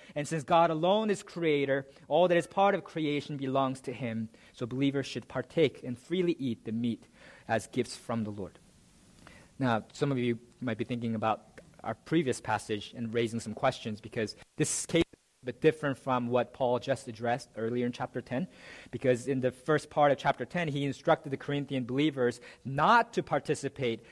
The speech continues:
in the pagan festivals and to eat the meat that's sacrificed there. So the difference here is that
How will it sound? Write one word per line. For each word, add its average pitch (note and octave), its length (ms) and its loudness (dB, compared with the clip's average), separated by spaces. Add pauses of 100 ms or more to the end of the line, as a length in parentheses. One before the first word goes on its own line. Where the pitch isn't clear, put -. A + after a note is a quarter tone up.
(140)
in C3+ 160 0
the B2+ 80 4
pagan C3+ 420 2
festivals A#2+ 720 -2
and B2 160 -4
to - 120 -14
eat D#3 320 -2
the C3+ 80 0
meat C3 300 -2
that's A#2 220 -4
sacrificed A2+ 680 -2
there. - 220 -8 (540)
So C3+ 240 0
the C3+ 100 2
difference G3+ 460 4
here G3+ 280 6
is D3+ 200 0
that C#3 340 2